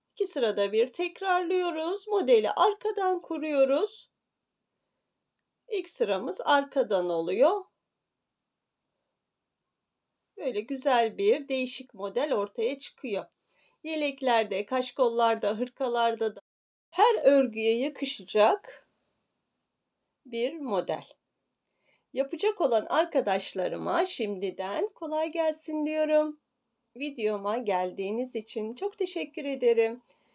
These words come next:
Bir dahaki videolarımda görüşmek üzere. Abone değilseniz abone olmayı unutmayınız lütfen.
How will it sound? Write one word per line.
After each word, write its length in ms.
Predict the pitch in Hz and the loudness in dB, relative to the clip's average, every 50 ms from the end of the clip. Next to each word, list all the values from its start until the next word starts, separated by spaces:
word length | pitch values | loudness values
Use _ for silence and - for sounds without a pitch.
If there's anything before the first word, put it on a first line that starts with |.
| _ _ _ - | _ _ _ -10
Bir 280 | 277 285 339 339 311 254 | -6 -4 -4 -2 0 2
dahaki 480 | 269 233 190 185 214 - - 220 208 | 2 2 2 0 -2 -6 -10 -10 -8
videolarımda 1040 | 226 285 285 - 254 233 220 208 202 202 190 180 175 180 175 165 180 175 180 214 269 | -8 -8 -8 -6 -4 -2 -2 0 0 -2 -2 -4 -6 -10 -8 -6 -4 -2 0 0 0
görüşmek 640 | 277 247 226 196 190 208 - - 247 233 254 254 - | 0 0 -2 -2 -4 -6 -10 -8 -4 -4 -4 -4 -8
üzere. 500 | 254 233 - 254 226 214 247 208 208 - - | -12 -6 -2 -2 0 0 0 -2 -2 -4 -4
Abone 420 | - 330 320 330 311 302 311 302 | -6 -6 -4 -4 -4 -2 -4 -4
değilseniz 680 | 254 285 285 285 277 - - 262 240 233 233 226 233 - - | -4 -4 -6 -6 -6 -4 -2 -2 0 0 0 0 -2 -4 -8
abone 380 | - 220 202 214 214 220 220 | -8 -6 -6 -6 -6 -4 -4
olmayı 380 | 214 214 208 214 208 208 202 208 | -4 -4 -4 -4 -6 -6 -6 -6
unutmayınız 680 | 208 214 - _ 262 254 254 262 262 262 262 254 - - | -8 -8 -10 _ -8 -6 -4 -4 -4 -6 -8 -10 -10 -12
lütfen. 560 | 262 254 - _ - 269 262 247 254 269 269 | -12 -12 -12 _ -6 -4 -2 -2 -4 -4 -8